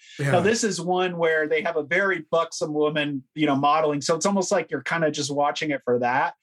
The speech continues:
Speaker 2: But it's this thing that goes in
Speaker 1: Kinda.
Speaker 2: between a woman's breasts. And my wife actually says this is actually kind of a good invention, 'cause when you sleep on your side, it can kind of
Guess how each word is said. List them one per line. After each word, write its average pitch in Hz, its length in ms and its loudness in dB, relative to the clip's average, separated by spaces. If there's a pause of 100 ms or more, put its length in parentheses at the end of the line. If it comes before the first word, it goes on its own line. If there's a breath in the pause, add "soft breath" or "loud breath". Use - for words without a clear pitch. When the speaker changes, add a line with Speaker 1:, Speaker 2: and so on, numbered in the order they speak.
(300 loud breath)
Speaker 2:
But 202 140 4
it's 180 160 -2
this 202 220 0
thing 202 220 0
that 143 160 2
goes 160 220 4
in 165 60 2
Speaker 1:
Kinda. 151 100 -4
Speaker 2:
between 180 300 -2
a 156 40 4
woman's 156 360 0
breasts. 135 680 0 (280)
And 185 100 2
my 208 140 4
wife 214 260 0
actually 180 300 -2
says 170 260 -2
this 180 160 0
is 170 140 -2
actually 156 340 0
kind 151 220 -2
of 143 80 -2
a 127 80 0
good 143 180 0
invention, 123 500 0
'cause 123 160 -4
when 143 120 2
you 139 40 2
sleep - 320 0
on 143 140 0
your 127 100 -2
side, 135 360 0
it 127 120 -4
can 120 140 -4
kind 139 240 -2
of 113 80 0